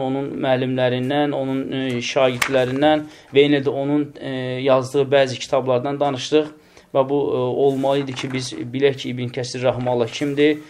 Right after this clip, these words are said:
tanıyaq onu və eyni ilə də, e, təfsiri seçməyimizdə, yəni əsas səbəb də qeyd elədik ki, e,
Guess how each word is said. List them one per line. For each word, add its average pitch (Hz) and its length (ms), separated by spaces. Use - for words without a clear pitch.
tanıyaq 135 520
onu 143 160
və 143 160
eyni 190 200
ilə 175 160
də, 196 140
e, 135 120
təfsiri 175 480
seçməyimizdə, 139 920
yəni 131 180
əsas 151 400
səbəb 147 300
də 135 100
qeyd 135 300
elədik 131 340
ki, 147 140
e, 123 160